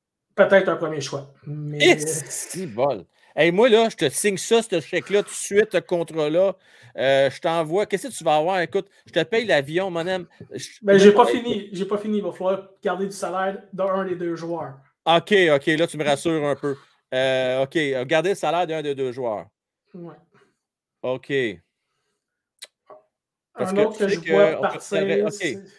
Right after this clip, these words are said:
Speaker 1: c'est Matheson.
Speaker 2: Pardon ?
Speaker 1: Matheson.
Speaker 2: Qu'est-ce que Matheson ?
Speaker 1: Il pourrait, il pourrait passer aussi dans le blender.
Speaker 2: Et sacrifice. Ça vaut quoi, Matheson, tu penses ?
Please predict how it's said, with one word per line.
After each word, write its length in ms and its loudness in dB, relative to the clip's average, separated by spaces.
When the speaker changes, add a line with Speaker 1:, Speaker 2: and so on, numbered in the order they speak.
Speaker 1:
c'est 280 -10
Matheson. 720 -10
Speaker 2:
Pardon ? 300 -6
Speaker 1:
Matheson. 640 -10
Speaker 2:
Qu'est-ce 140 -10
que 60 -6
Matheson ? 500 -8
Speaker 1:
Il 140 -16
pourrait, 460 -12
il 140 -16
pourrait 200 -6
passer 300 -2
aussi 200 -10
dans 80 -6
le 80 -8
blender. 320 -8
Speaker 2:
Et 260 -6
sacrifice. 1500 -10
Ça 180 0
vaut 160 0
quoi, 240 -4
Matheson, 640 -8
tu 120 -20
penses ? 600 -16